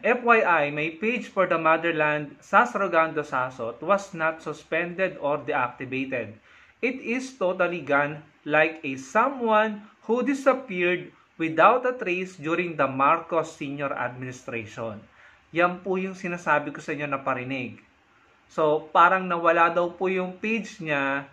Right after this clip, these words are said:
na parang nag-disappear nung panahon po ni F E M, mga kababayan.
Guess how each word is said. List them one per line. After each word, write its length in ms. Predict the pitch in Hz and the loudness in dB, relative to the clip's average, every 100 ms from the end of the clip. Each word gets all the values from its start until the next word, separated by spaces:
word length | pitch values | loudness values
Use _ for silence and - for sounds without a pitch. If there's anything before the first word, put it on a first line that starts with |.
| - _ - | -20 _ -8
na 80 | |
parang 400 | 151 165 165 170 | 4 6 6 2
nag-disappear 880 | 165 160 170 175 180 185 165 165 165 | -4 -6 -10 -4 -4 0 0 0 -2
nung 160 | 151 151 | -8 0
panahon 400 | 151 151 151 139 | 0 2 -6 -4
po 240 | 151 147 | -2 0
ni 320 | 147 165 185 | -2 -8 -8
F 320 | - 143 139 139 | -4 -4 -4 -12
E 160 | 123 | -8
M, 320 | 147 147 127 | -2 -2 -2
mga 240 | 123 117 113 | -6 -4 -4
kababayan. 800 | 123 117 113 110 131 135 120 | -4 -4 -4 -4 -4 -4 -4